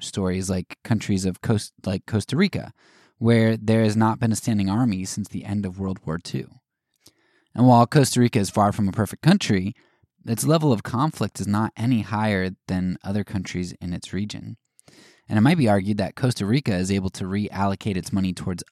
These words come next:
other social programs, in part because it knows that the international community wouldn't stand for another country invading Costa Rica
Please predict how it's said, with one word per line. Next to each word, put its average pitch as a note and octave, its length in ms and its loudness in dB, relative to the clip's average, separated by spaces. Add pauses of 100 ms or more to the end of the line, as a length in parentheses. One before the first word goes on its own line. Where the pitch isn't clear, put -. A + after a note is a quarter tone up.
other A#2 260 0
social F#2 380 -4
programs, F2 720 -6
in F2+ 160 -8
part - 360 -2
because G2+ 360 -4 (120)
it - 180 -10
knows A2 300 0
that G#2+ 100 -4
the F2 80 -12
international G#2+ 640 -2
community F2 460 -8
wouldn't G2 280 -6
stand G#2+ 420 -2
for - 140 -6
another F#2 240 -2
country F#2 420 -8
invading G2 580 -4
Costa - 360 -8
Rica E2 380 -10